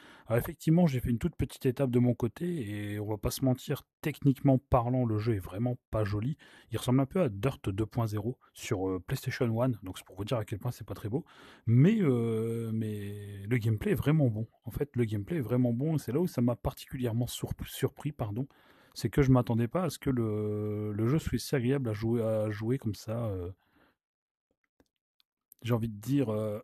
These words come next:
hop là. En tout cas, pas comme ça. Je vais revenir sur le circuit, parce que là, c'est très mauvais ce que je suis en train de faire. Mais, euh, je m'attendais pas à ce que le jeu soit aussi agréable à jouer, en fait.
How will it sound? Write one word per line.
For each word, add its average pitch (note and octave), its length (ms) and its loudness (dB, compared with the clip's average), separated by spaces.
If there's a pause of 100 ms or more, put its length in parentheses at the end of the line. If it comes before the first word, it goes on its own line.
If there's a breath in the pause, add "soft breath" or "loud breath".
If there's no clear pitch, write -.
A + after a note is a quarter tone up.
hop - 200 -4
là. G2 580 -4 (720 loud breath)
En G2 60 -6
tout - 100 -14
cas, B2+ 120 0
pas A#2+ 160 -2
comme A2 180 -2
ça. C3+ 300 -2
Je A2+ 60 0
vais G#2 80 -4
revenir G#2 300 -2
sur - 120 -8
le G2+ 40 -6
circuit, - 300 -10
parce C3 100 -6
que A2+ 100 -6
là, A#2 80 -2
c'est - 140 -10
très - 160 -6
mauvais A2 200 -4
ce - 60 -10
que A#2+ 100 -8
je - 60 -4
suis - 60 -14
en - 40 -18
train G#2+ 120 -6
de G2+ 100 -6
faire. D3+ 260 -4 (520 soft breath)
Mais, C3+ 300 8
euh, A2+ 340 4
je G#2 80 -4
m'attendais B2+ 260 2
pas G3+ 140 0
à - 20 2
ce - 60 -8
que C3 100 2
le A#2+ 60 0
jeu D#3 80 0
soit B2 160 0
aussi - 160 -4
agréable B2 320 0
à A2+ 40 2
jouer, A2+ 220 2
en A#2+ 80 2
fait. - 240 -12